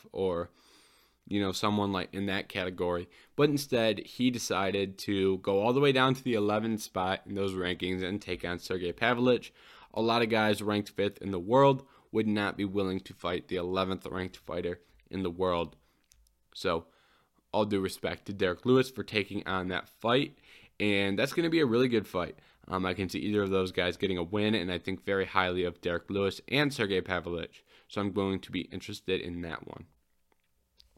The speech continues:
And then the last fight booking that we have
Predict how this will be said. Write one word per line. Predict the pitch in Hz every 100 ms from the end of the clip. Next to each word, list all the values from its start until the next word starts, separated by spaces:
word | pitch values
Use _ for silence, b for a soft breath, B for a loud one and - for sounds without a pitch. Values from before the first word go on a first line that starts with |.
| _
And | 117
then | 120 117 107 B B
the | - 117
last | 107 104 - - _ -
fight | 113 107 -
booking | 98 104 107 101
that | 92 65
we | 85 -
have | 120 123 123 120